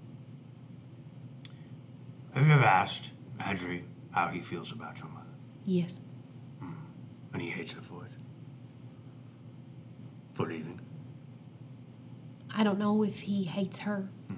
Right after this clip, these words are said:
Speaker 2: directly.
Speaker 1: His anger that she left?
Speaker 2: I think he saw what it did to me.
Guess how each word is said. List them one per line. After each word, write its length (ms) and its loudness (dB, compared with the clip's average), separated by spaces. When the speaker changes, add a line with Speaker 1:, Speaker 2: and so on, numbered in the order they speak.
Speaker 2:
directly. 460 2
Speaker 1:
His 220 0
anger 380 -4
that 140 -8
she 100 -6
left? 400 -10
Speaker 2:
I 40 -8
think 180 8
he 100 4
saw 440 6
what 180 4
it 100 0
did 180 4
to 60 2
me. 260 4